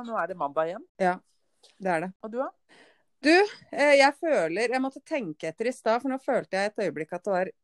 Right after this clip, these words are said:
Speaker 2: tre evigheter siden jeg hadde snakket med deg, for jeg begynte å tenke på hvor mye som egentlig hadde skjedd. Vi snakket jo litt sammen sånn, eh, på onsdag eller noe sånt, når podden ble slitt sist.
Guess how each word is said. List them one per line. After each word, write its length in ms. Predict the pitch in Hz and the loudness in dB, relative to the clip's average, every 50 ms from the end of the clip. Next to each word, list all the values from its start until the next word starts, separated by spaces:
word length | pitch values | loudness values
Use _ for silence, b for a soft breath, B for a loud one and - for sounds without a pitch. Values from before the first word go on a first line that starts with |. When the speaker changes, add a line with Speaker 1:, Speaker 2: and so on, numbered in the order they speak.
| _ _ _ _ | _ _ _ _
Speaker 2:
tre 280 | - - 214 190 190 185 196 214 208 | -8 -4 -2 0 2 2 2 0 0
evigheter 680 | - 196 165 143 127 131 143 147 151 - - 185 190 | 0 0 0 0 -2 -4 -4 -4 -6 -6 -8 -8 -6
siden 240 | - 202 196 180 180 | -4 -6 -4 -2 -4
jeg 80 | 180 | -2
hadde 240 | 175 190 - 147 156 | -2 -2 -2 -2 -4
snakket 320 | - 196 185 - - 127 131 | -2 -4 -6 -2 0 0 2
med 140 | 127 139 | 6 6
deg, 180 | 180 240 311 349 | 8 8 8 6
for 160 | - - 254 | 6 6 6
jeg 80 | 254 220 | 6 6
begynte 280 | 247 226 170 - - 196 | 4 -2 -2 -2 -4 -2
å 40 | - | 0
tenke 380 | - 214 175 151 - - 147 | 0 0 0 0 -4 -8 -12
på 180 | - - 175 180 196 208 202 - _ _ _ | 0 4 6 6 6 6 4 0 _ _ _
hvor 280 | 170 190 185 185 196 208 | -4 0 2 2 2 2
mye 340 | 214 208 196 165 139 123 117 | 0 0 0 -2 -2 -4 -4
som 160 | - - 190 | -4 -2 -2
egentlig 320 | 170 143 135 135 - 190 202 | 0 0 0 0 0 0 2
hadde 260 | 202 175 160 165 180 - | 2 0 0 -4 -6 0
skjedd. 420 | - 247 311 466 480 339 202 139 - _ _ _ _ B B B B B B B B B B B B - | 0 2 2 2 2 0 -2 -4 -6 _ _ _ _ B B B B B B B B B B B B 0
Vi 80 | 285 | 0
snakket 480 | 294 - 302 311 294 - - 175 175 208 | 0 4 2 2 2 4 4 6 6 6
jo 80 | 254 254 | 6 4
litt 300 | 226 247 269 262 - - | 2 -2 -4 -4 -6 -10
sammen 460 | - - 214 185 185 196 214 233 254 254 | 0 2 2 2 4 2 0 0 0 0
sånn, 380 | - 233 202 202 208 214 - - _ _ _ _ _ _ _ | 2 4 4 4 4 0 -4 -10 _ _ _ _ _ _ _
eh, 200 | 190 202 208 202 202 | 2 4 4 2 2
på 100 | 233 226 190 190 | 0 -2 -2 -2
onsdag 380 | 170 160 160 - - 202 190 | -4 -6 -8 -4 -2 0 0
eller 100 | 190 202 | 0 -2
noe 80 | 202 196 | -2 -2
sånt, 160 | 247 240 240 | -2 -2 -2
når 120 | 233 220 - | -2 -4 -2
podden 400 | 214 185 175 180 185 185 190 190 190 | -2 -2 -2 -2 -4 -2 -2 0 0
ble 140 | 185 196 | 0 0
slitt 260 | 196 - 208 180 - - | 0 0 -4 -6 -6 -4
sist. 580 | - - 294 370 466 453 - - - _ - - | 0 2 4 4 4 2 0 -8 -18 _ -20 -20